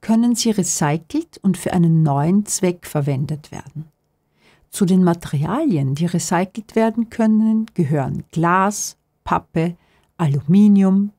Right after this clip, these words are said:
Bleibatterien. Zum Beispiel können die Komponenten Ihres alten Computers recycelt werden, um neue Komponenten und neue technische Geräte herzustellen. Sie könnten Ihr eigenes grünes Unternehmen gründen,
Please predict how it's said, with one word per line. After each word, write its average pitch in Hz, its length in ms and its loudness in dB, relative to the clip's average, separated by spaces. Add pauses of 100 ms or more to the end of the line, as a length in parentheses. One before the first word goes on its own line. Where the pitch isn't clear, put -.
Bleibatterien. 185 920 -2 (1000)
Zum 175 140 0
Beispiel 269 400 -2
können 240 320 -2
die 226 100 -2
Komponenten 190 840 0
Ihres 175 280 -4
alten 262 440 -6
Computers 214 760 -2
recycelt 151 720 -4
werden, 196 320 -2 (480)
um 143 140 2
neue 151 400 2
Komponenten 208 920 0
und 151 220 -2
neue 151 320 0
technische - 580 -6
Geräte 147 500 -4
herzustellen. 180 800 -6 (720)
Sie - 180 -2
könnten 285 400 -2
Ihr - 180 -2
eigenes 262 480 -2
grünes 254 380 -4
Unternehmen 220 800 0
gründen, 165 560 0